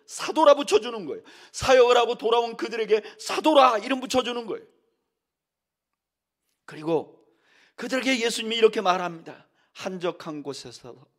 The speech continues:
쉬라. 잠깐 쉬어라. 여러분, 여기 한적한 곳이라는 말이 어떤 말인지 아세요?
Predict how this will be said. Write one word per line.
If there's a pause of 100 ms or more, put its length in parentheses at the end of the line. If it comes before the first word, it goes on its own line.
(260)
쉬라. (1900)
잠깐
쉬어라. (1600)
여러분, (2500)
여기
한적한
곳이라는
말이 (220)
어떤
말인지
아세요?